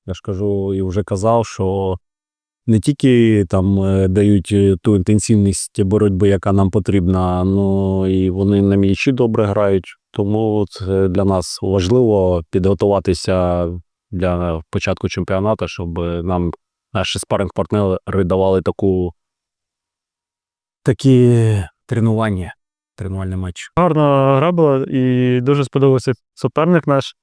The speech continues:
Speaker 2: Е, грає в такий футбол через пас, тому я дум-, я гадаю, що був гарний спаринг, і,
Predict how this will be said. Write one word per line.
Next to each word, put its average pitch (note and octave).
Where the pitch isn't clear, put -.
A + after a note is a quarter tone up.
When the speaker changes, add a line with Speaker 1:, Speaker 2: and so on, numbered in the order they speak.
Speaker 2:
Е, B2+
грає C#3
в B2+
такий C3+
футбол D3
через C3+
пас, D3
тому C3
я C3+
дум-, C#3+
я D3
гадаю, C#3+
що -
був C3+
гарний C#3
спаринг, F3
і, B2